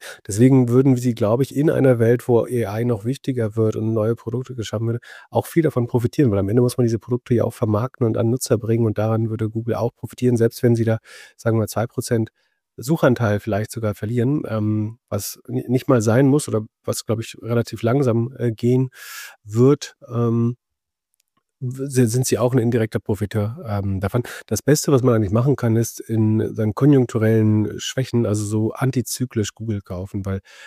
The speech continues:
eigentlich langfristig, ähm, das Geschäftsmodell ja sehr berechenbar ist. Und hätte man immer dann, wenn wegen, wegen Makrolage die Google-Ergebnisse schlecht waren, ähm, teilweise sogar mal nach Corona geschrumpft sind, ähm, nachgekauft,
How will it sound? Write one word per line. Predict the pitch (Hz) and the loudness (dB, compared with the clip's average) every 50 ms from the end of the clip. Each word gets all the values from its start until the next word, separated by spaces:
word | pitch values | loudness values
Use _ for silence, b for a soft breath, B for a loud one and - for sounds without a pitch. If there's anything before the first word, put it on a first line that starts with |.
| B B | B B
eigentlich | - 107 117 123 117 110 - - - _ _ _ _ _ _ _ _ _ _ | -2 0 0 2 0 -2 -4 -10 -16 _ _ _ _ _ _ _ _ _ _
langfristig, | - 107 117 127 - - 131 - - 123 117 - - - - | -2 0 0 0 0 -2 -4 -4 -2 -2 -4 -4 -6 -12 -8
ähm, | - 113 110 107 110 110 | -4 -2 -2 0 -2 -2
das | 107 117 107 - - - - _ | -2 -4 -6 -6 -8 -12 -14 _
Geschäftsmodell | - - - 113 - - - 113 - 107 104 104 101 101 107 - - - - _ _ _ | -10 -8 -6 -6 -6 -4 -4 -2 0 0 0 0 -2 -4 -6 -12 -18 -20 -20 _ _ _
ja | - 120 104 104 | -4 -2 -2 -2
sehr | 101 107 113 117 | 0 -2 -2 -2
berechenbar | 110 117 110 113 107 - 131 123 131 127 | -2 -2 -2 -4 -2 -2 -2 0 0 0
ist. | 135 143 - - B B B B B B B B - | -2 -4 -6 -10 B B B B B B B B -8
Und | 107 107 | -4 -2
hätte | 110 113 110 | 0 2 2
man | 117 113 113 - | 4 4 4 4
immer | 117 135 135 123 | 4 4 4 4
dann, | 113 113 110 123 127 127 | 4 4 4 4 4 4
wenn | 117 113 110 110 110 110 107 110 | 4 4 4 4 4 2 0 0
wegen, | 113 107 110 107 104 | 0 2 2 2 2
wegen | 107 107 104 | 2 2 2
Makrolage | 101 104 - - - - 131 113 110 104 104 104 110 110 117 - _ _ _ _ | 2 2 0 -2 -2 0 2 2 2 2 2 0 -2 -2 -4 -6 _ _ _ _
die | - 110 | -8 -4
Google-Ergebnisse | 110 110 113 110 101 110 107 - - 107 101 104 | -2 2 2 2 2 2 0 -2 -2 -2 -2 -4
schlecht | - - 139 - - - | -2 -2 -2 -2 -4 -4
waren, | - 92 95 113 131 147 165 131 | -4 -2 0 -2 -2 -4 -4 -6
ähm, | 110 107 104 104 104 104 101 | -4 -2 -2 -2 -2 -2 -4
teilweise | - - 104 101 107 104 104 | -4 -4 -4 -2 0 -2 -2
sogar | 107 104 110 104 | -2 -2 0 0
mal | 107 107 107 104 107 107 | 0 2 2 0 0 0
nach | 101 104 101 104 104 - _ - | -2 -2 -2 -4 -4 -8 _ -8
Corona | - 113 107 107 110 104 | -4 -2 0 0 0 0
geschrumpft | 107 104 - - 135 135 - - | -2 -4 -4 -4 -6 -6 -8 -8
sind, | - 135 127 - B B B B B B B B B B B | -6 -6 -6 -6 B B B B B B B B B B B
ähm, | - 113 110 107 107 107 | 0 2 2 4 4 4
nachgekauft, | 104 104 107 107 - - 117 - 123 110 107 113 - | 4 4 2 0 -2 -6 -6 -2 0 0 0 -2 -4